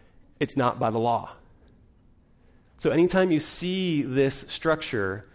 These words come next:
pay attention to what's in the middle of it, 'cause that's one of the things that the author's trying to point to.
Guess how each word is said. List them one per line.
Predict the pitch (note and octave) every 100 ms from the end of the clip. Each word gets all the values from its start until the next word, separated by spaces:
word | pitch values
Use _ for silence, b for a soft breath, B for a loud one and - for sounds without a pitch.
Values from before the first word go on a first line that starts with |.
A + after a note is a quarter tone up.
| b b b b _
pay | - E3+
attention | E3+ E3+ E3+ D#3+
to | A#2
what's | B2 B2+
in | B2+
the | A#2+
middle | B2 E3 E3+ A2+
of | G#2+
it, | A#2
'cause | C3+ A2+
that's | C3 D3+ -
one | D3+
of | C#3
the |
things | B2 C#3 C3+
that | B2
the | A#2
author's | A#2 A#2 B2 A2+
trying | - A2+ A2
to |
point | G#2+ - C#3+ C3
to. | - D2